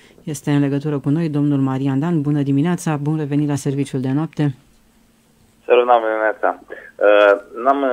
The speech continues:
Speaker 2: deschis de la început, pentru că am uitat la o emisiune radio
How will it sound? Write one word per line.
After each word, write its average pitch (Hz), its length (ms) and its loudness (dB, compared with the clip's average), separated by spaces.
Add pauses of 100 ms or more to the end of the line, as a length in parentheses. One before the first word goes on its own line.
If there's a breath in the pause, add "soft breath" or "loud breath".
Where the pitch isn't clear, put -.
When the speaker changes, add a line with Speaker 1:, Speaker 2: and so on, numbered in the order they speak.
(140)
Speaker 2:
deschis 110 280 -2
de 110 60 -4
la 101 100 0
început, 98 360 -6
pentru 110 200 -4
că 107 80 0
am 107 120 2
uitat 110 260 0
la 110 80 0
o 107 100 2
emisiune 101 420 -4
radio 101 540 4